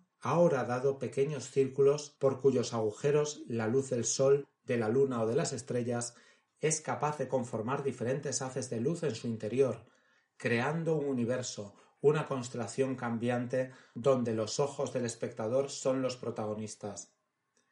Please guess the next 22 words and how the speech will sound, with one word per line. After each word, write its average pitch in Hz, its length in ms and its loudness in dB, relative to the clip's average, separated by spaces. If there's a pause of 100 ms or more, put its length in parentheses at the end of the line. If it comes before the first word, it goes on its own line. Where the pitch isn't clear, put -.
(420)
Se - 220 -4
trata 160 380 0
de 151 100 0
una 147 140 -2
escultura 127 800 -2 (160)
que 120 120 -2
juega 156 400 2
con 135 220 -4
el 113 80 0
espacio 120 500 -4
para 113 180 -4
transportar 110 840 -6
a 120 100 -4
quien 117 220 -2
la 131 120 0
contempla 123 840 -4
a 135 120 2
la 127 100 0
idea 127 540 -2
cósmica 135 580 2
del 107 200 0
tiempo. 104 600 -6